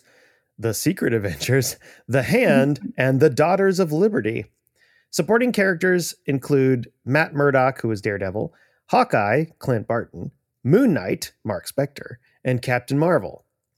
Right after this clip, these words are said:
Speaker 1: And antagonists, of which there are many, but the main ones are Kingpin,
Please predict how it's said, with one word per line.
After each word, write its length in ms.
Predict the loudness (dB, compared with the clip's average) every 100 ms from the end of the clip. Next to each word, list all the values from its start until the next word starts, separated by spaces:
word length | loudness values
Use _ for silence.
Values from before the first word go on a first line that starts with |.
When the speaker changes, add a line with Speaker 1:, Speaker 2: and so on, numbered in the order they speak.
| _ _ _ _ -4
Speaker 1:
And 100 | 0
antagonists, 920 | 0 0 2 2 2 0 0 -4 -10 _ _ -4
of 160 | -2 0
which 160 | 0
there 180 | 2 2
are 60 | 4
many, 400 | 2 0 -2 -4 -2
but 200 | -2 0
the 60 | 2
main 240 | 2 2
ones 260 | 2 0 0
are 240 | -2 -2
Kingpin, 720 | -2 0 2 2 2 2 0